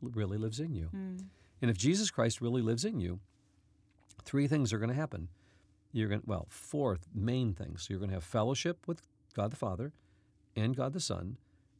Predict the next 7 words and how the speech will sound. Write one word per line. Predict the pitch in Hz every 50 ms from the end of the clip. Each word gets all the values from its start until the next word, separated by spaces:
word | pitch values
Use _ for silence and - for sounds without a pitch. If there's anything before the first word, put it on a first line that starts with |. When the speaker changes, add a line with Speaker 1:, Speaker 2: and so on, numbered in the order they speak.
| _ _ _ _ _
Speaker 1:
and | 117 110 107 117 143 160 165 - _ _ _ _ _
with | - 113 110 -
one | 101 101 104
another, | 117 135 147 127 92 90 98 120 147 147 - _ _ _ _ _ _ _ _ -
and | 127 139 175 175 131 113 151 190 214 - _ _ - _ _ _ _ _ _ _ _
you're | - 107 104 107 117
gonna | 117 117 101 101 101 107